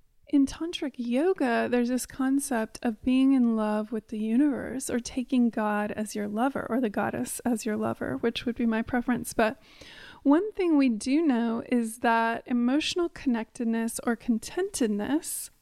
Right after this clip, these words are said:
our ability to connect in satisfying way with another person, is really contingent on our own ability to connect with ourselves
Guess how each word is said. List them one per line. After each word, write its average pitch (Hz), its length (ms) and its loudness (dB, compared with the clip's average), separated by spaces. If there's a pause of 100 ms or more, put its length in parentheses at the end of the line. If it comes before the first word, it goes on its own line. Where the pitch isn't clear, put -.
(120)
our 262 180 4
ability 285 520 0
to 277 160 -6
connect 240 720 0
in 226 240 -2
satisfying 233 840 -4
way 226 200 -2
with 220 160 -4
another 214 340 -2
person, 240 960 0
is 262 220 2
really 302 400 4
contingent 220 1040 -2
on 214 400 0
our 214 200 -4
own 285 240 6
ability 220 540 0
to - 140 -8
connect 214 600 -6
with 220 260 -6
ourselves 247 1200 0